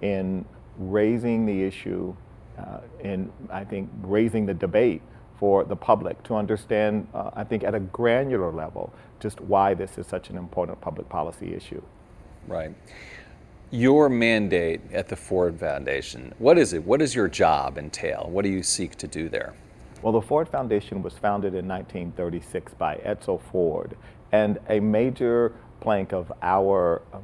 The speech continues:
Speaker 1: mission is to promote and strengthen democracy in the United States and around the world. We believe today that the greatest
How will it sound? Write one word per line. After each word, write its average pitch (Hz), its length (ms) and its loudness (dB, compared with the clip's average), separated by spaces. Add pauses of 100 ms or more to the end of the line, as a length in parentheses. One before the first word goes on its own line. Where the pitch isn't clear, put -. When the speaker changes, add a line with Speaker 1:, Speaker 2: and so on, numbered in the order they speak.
Speaker 1:
mission 95 680 -4
is 101 280 -2
to 98 400 -4
promote 107 520 2
and 95 160 -8
strengthen 95 480 -6
democracy 95 800 -4
in 90 100 -6
the 90 60 -8
United 92 400 -8
States 92 380 -6 (100)
and 87 160 -10
around 85 400 -6
the 82 80 -8
world. 82 540 -4 (440)
We 123 220 0
believe 117 560 0
today 90 680 -12
that 90 180 -8
the - 80 -8
greatest 107 600 -2